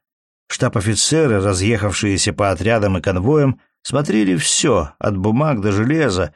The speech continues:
не забывая про людей, требуя, проверяя, обобщая. Времени дали всего до полуночи. Тут уж забегали все.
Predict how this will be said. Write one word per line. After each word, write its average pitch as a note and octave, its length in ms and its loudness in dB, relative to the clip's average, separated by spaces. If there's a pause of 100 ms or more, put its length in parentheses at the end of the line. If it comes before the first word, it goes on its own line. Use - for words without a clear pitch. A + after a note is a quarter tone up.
(160)
не G#2+ 120 0
забывая G#2+ 460 2
про G2 160 -4
людей, F#2+ 540 0 (200)
требуя, G#2+ 460 0
проверяя, G#2 680 0
обобщая. G2 760 -2 (500)
Времени E3 720 0
дали A#2+ 260 0
всего A#2 340 0
до G#2+ 120 0
полуночи. G#2+ 640 -2 (360)
Тут A#2 220 0
уж D#3 300 -2
забегали G2 580 -2
все. - 420 -4